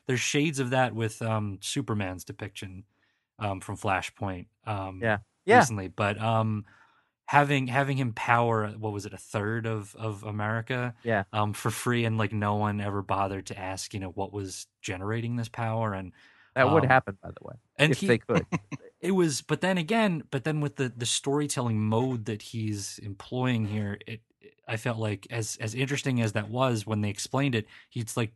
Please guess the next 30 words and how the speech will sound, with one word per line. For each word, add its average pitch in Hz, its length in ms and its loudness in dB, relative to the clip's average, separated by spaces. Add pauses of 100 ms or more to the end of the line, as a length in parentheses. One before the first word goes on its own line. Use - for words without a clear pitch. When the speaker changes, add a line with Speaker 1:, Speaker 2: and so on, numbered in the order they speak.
Speaker 1:
jumps 120 340 0
right 110 200 2
back 104 240 -2
in, 104 300 2
and 98 320 -6
he's 101 260 -6
just - 300 -10
the - 60 -16
Flash 101 380 0
now 90 200 -8
in 95 100 -10
a 92 60 -10
new 92 220 -8
costume, 95 640 -4
and 92 280 -10 (440)
there's 117 160 2
not, 117 260 6
like, 98 340 -4 (120)
it 110 140 -10
doesn't 107 220 -2
feel 110 160 -2
like 98 120 -2
there's 98 160 -4
a 92 60 -6
period 98 560 -4
of 90 320 -12 (420)
him 87 400 -8
healing, 110 760 -4
<laughs> 113 80 -14
or 95 300 -4